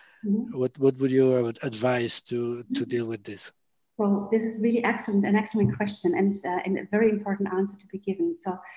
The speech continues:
Speaker 1: um, to tell you, to give an, give an example, if you really have highly skilled communication skills, it's on, not only medical school, but it's really a long-term learning. And, um, what Arthur Awande has developed, this,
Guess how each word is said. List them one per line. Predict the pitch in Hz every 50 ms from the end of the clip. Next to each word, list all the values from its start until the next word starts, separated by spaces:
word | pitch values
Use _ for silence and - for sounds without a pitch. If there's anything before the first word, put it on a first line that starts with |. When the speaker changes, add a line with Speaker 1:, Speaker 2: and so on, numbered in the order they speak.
| - - - - -
Speaker 1:
um, | - 202 202 208 202 202 -
to | - 202
tell | - - 247 254 262
you, | 254 247 240 233 226 233
to | - 226
give | 208 233 226 214
an, | 214 208 208 202 202 208
give | 208 208
an | 208 208
example, | 202 202 - 208 214 220 220 - - - - - - -
if | 226 - 233
you | 220
really | 226 247 277 294 269
have | 214 208 220 214 214
highly | - - - 226 262 269 277 269
skilled | - - - 233 214 220 214
communication | - 208 202 202 202 208 208 202 202 208 202
skills, | - - 196 175 170 175 - -
it's | 202 208 - - -
on, | 214 220 233 226 -
not | - -
only | 220 214 214 202
medical | 202 202 214 226 214 - 165
school, | - - - 196 196 196
but | 202 185 190
it's | 185 - -
really | 202 226 226 226 208 208 202 202 - - - - 190
a |
long-term | 190 196 202 208 202 202 202 185 185 180
learning. | 175 180 180 180 170 160 156 156 - - - - - - - -
And, | 202 196 196 196 196 196 - -
um, | 185 185 185 190
what | 196 202 208 202
Arthur | 233 247 240 240
Awande | 233 208 196 196 202 226 254 240 214 196 185 - -
has | - 208 202 202 202
developed, | 196 - 208 208 214 202 208 -
this, | 202 202 202 -